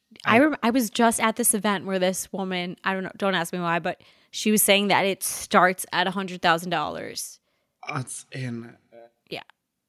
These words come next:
Speaker 1: Also, that, that's not an all-encompassing figure. It, it could probably vary, so, like, don't come for me. But
Speaker 2: Oh,
Speaker 1: that's
Speaker 2: exact-,
Speaker 1: what was
Speaker 2: and
Speaker 1: told to me at this event.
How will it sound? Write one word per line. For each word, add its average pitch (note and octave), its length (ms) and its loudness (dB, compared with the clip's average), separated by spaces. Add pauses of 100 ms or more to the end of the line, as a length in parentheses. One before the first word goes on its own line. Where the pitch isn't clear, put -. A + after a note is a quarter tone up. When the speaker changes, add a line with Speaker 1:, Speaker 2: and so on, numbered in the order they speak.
(160)
Speaker 1:
Also, A3 240 4
that, G#3+ 260 4
that's A#3+ 180 2
not C4 120 6
an B3+ 80 2
all-encompassing G#3+ 580 4
figure. F#3 340 6
It, E3 160 2
it E3+ 140 -2
could G3+ 120 -4
probably F3 420 4
vary, D#3+ 340 -4
so, D3 180 -14
like, A#2+ 180 -12
don't A#2+ 200 -14
come - 180 -12
for - 120 -20
me. - 180 -16
But F3 200 -6
Speaker 2:
Oh, F3+ 40 8
Speaker 1:
that's E3+ 120 12
Speaker 2:
exact-, D#3+ 200 8
Speaker 1:
what D3+ 120 0
was D3 140 6
Speaker 2:
and C#3 100 2
Speaker 1:
told E3+ 260 -4
to F#3+ 100 -8
me D#3 220 -10
at D3+ 100 -6
this - 180 -4
event. C#3 340 -6